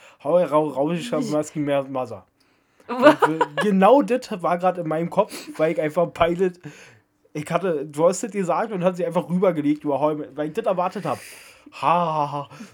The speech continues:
Speaker 1: So.
Speaker 2: Ja, weil du meinen Satz wieder beenden wolltest.
Speaker 1: Ja, das stimmt. Ähm, <laughs> verdammter Mist. Weiß nicht mehr, wie wir das angefangen haben.
Speaker 2: Waren eigentlich diese Schrauben dort da, wo das überall fest ist, waren die schon drinne?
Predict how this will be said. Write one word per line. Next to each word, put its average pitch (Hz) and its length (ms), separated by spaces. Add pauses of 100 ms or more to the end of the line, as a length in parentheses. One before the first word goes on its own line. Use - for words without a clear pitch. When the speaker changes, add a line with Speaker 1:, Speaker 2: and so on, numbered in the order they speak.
Speaker 1:
So. 131 120
Speaker 2:
Ja, 226 140
weil 202 100
du 170 80
meinen 180 200
Satz 185 260
wieder 175 180
beenden 156 360
wolltest. 147 480
Speaker 1:
Ja, 156 100
das 165 220
stimmt. 131 280 (440)
Ähm, 151 380 (460)
<laughs> - 1080
verdammter 123 340
Mist. 117 220 (480)
Weiß 185 320
nicht 170 460
mehr, 208 360 (340)
wie 147 220
wir 185 120
das 170 200
angefangen 131 480
haben. 110 260 (440)
Speaker 2:
Waren 170 420
eigentlich 262 440
diese 226 260
Schrauben 208 560
dort 170 260
da, 165 160
wo 165 260
das 170 160
überall 156 200
fest - 340
ist, - 100
waren 160 200
die 202 80
schon 208 180
drinne? 226 260